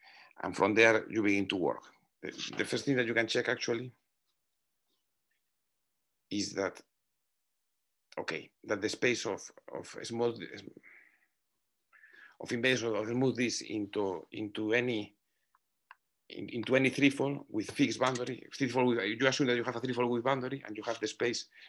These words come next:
you, you fix a, a, an S one in the boundary, an invaded S one in the boundary, and you check the space of in, proper invaders of, of the disk with, with fixed boundary, the fixed boundary a-, along the knot. And this,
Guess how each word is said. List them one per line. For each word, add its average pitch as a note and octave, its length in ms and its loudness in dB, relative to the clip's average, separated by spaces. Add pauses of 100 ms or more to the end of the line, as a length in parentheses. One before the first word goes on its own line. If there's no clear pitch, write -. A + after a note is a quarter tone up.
(100)
you, A2 120 -6
you B2 80 0
fix B2 260 2
a, G#2+ 60 2
a, G2+ 420 0 (400)
an A#2 80 2
S B2 100 2
one B2 200 6
in A#2 80 -2
the A2+ 80 -2
boundary, B2+ 320 0
an G#2 100 0
invaded G#2+ 280 0
S G#2+ 80 -6
one A2 120 -2
in A2 60 -2
the A2 80 -2
boundary, C3 340 -4 (300)
and A2+ 120 -6
you B2 60 0
check A#2+ 260 0
the G2+ 80 -2
space - 300 -2
of G2+ 180 -2 (460)
in, A2 200 -6 (100)
proper C#3+ 240 8
invaders A#2+ 400 2
of, A2 60 -4
of G#2 200 -4
the A2+ 80 0
disk C#3 300 2
with, G#2+ 140 -6 (420)
with G#2+ 160 -4
fixed - 280 2
boundary, B2+ 320 2
the A#2 60 -2
fixed - 420 -6
boundary A#2 400 -2
a-, - 60 -4 (260)
along G2+ 200 -2
the F#2 80 0
knot. F#2 220 -4 (640)
And F#2 120 0
this, B2 240 0